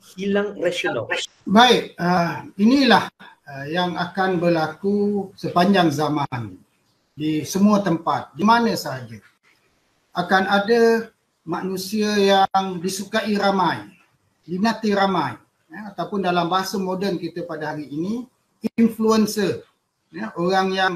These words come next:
Speaker 2: memberi pengaruh. Akibat hasil daripada mungkin, uh, kehebatan dia,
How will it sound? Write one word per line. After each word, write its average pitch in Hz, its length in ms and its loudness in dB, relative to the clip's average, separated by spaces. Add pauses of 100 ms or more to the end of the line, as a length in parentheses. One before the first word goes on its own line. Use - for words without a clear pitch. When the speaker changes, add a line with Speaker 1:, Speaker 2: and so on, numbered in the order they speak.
(140)
Speaker 2:
memberi 202 340 2
pengaruh. 165 560 -4 (300)
Akibat 214 640 -2 (500)
hasil 226 400 2
daripada 185 720 -4
mungkin, 196 640 -4 (400)
uh, 151 320 -2
kehebatan 196 560 0
dia, 185 320 0